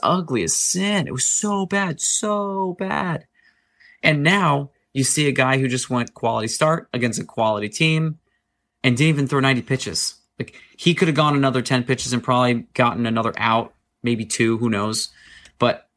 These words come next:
I was really, really happy to see that. Uh, I'm hoping that he's gonna be able to have the fortitude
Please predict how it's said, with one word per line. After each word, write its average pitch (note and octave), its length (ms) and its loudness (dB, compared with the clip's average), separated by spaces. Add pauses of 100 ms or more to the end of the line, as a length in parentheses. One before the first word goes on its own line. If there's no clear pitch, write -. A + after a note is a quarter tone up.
(160)
I C#3 140 4
was A#2 240 -2
really, B2 400 0
really A#2+ 220 -2
happy A#2 300 -4
to G#2+ 60 -6
see A#2 280 -2
that. C#3+ 320 -2 (500)
Uh, A#2 340 4 (180)
I'm C3+ 220 2
hoping D#3 460 -2
that A2+ 140 -4
he's C#3+ 300 -2
gonna B2+ 180 -2
be B2 140 -2
able A#2 140 -4
to A#2 40 -6
have A#2 220 -2
the G#2+ 80 -8
fortitude C3 840 -2